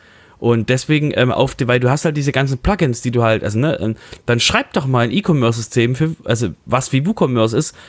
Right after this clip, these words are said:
aber du hast halt ein eigenes System. Das ist alles sowas von bäh. Du willst eigentlich bloß editormäßig die Leute abholen mit einem besseren Produkt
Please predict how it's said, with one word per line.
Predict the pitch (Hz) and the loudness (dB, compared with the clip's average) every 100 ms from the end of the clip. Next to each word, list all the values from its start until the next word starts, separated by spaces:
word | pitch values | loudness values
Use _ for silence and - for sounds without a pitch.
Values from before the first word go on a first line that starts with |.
| - - | -14 -4
aber | 120 123 | 0 2
du | 120 | 2
hast | 131 - | 0 0
halt | 156 | -2
ein | 139 | 0
eigenes | 202 170 123 | 0 0 -2
System. | 107 113 101 98 | -4 -2 -2 0
Das | 110 | -2
ist | 117 | -2
alles | - 135 131 - | 0 2 2 -2
sowas | - 131 147 151 - | 0 0 2 0 0
von | 139 123 113 | 0 0 0
bäh. | 113 113 160 190 - - - | 0 0 -2 -6 -16 -20 -10
Du | - | 0
willst | 120 135 - | 2 2 0
eigentlich | 139 165 160 165 - | 2 2 2 0 0
bloß | 151 151 123 | 2 2 2
editormäßig | 113 147 170 156 143 139 139 - | 0 2 2 4 2 0 -4 -2
die | |
Leute | 110 175 165 202 | 0 2 2 0
abholen | 214 220 226 262 _ _ _ _ _ _ - - | 0 0 0 -2 _ _ _ _ _ _ -14 -4
mit | 131 135 | -2 0
einem | 120 | 0
besseren | 131 147 139 131 123 | 0 0 0 0 0
Produkt | 110 185 311 - | 0 0 -2 -8